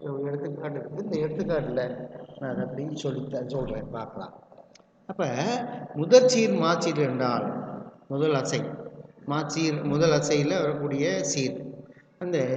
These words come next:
மாச்சீர் என்றால் வரும் சீர் முதல் அசை நிறையாக இருக்கும்.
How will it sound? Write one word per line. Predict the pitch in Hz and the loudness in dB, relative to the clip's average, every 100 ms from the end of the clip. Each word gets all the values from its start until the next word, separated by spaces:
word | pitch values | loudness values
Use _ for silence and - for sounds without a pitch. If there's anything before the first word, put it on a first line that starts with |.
| 175 202 | -2 -4
மாச்சீர் | - 151 180 202 190 156 | -4 -2 -2 0 0 0
என்றால் | 139 139 170 | 0 0 0
வரும் | 139 165 196 | 2 2 2
சீர் | 175 151 | 0 0
முதல் | 143 147 | 0 2
அசை | 147 135 147 196 | 2 2 0 0
நிறையாக | 131 127 131 127 120 | 0 0 0 -2 -4
இருக்கும். | - - | -6 -10